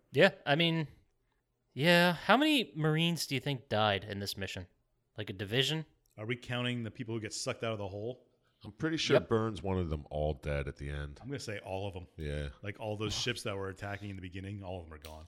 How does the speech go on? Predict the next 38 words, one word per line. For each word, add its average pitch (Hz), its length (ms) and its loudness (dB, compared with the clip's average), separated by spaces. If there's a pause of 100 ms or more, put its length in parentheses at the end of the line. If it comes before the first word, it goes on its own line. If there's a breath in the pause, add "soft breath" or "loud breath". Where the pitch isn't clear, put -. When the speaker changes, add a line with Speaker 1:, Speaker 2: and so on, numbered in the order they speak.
Speaker 3:
Yep. 85 220 -2 (420)
The 92 100 0
only 104 220 4
ones 98 260 2
to 92 120 -2
survive 92 500 2
are 73 280 -4
Elena 85 340 -2
and 87 140 -6
Sam. 62 500 -10
Speaker 2:
Yep. 98 180 -14 (200)
Speaker 3:
And 80 280 -6 (1120)
the 69 100 -8
Ger-, 71 360 -8
the 69 340 -6 (220)
Russian 69 340 -10
guy. - 80 -6
Speaker 2:
I - 20 -4
don't 107 100 -6
think 95 140 -10
he 95 80 -8
was 92 120 -8
ever 87 220 -10
on 87 160 -10
the 85 60 -14
ship. 95 260 -14 (320)
Speaker 1:
Ooh, 240 180 0
you 104 120 2
don't 113 180 0
think 151 160 0
so? 196 220 0 (260)
Speaker 3:
Maybe 107 180 4
that's 98 300 6
what 82 180 0
was 78 220 -4 (260)
at 78 140 -2
the 76 140 -2
end. 73 300 -4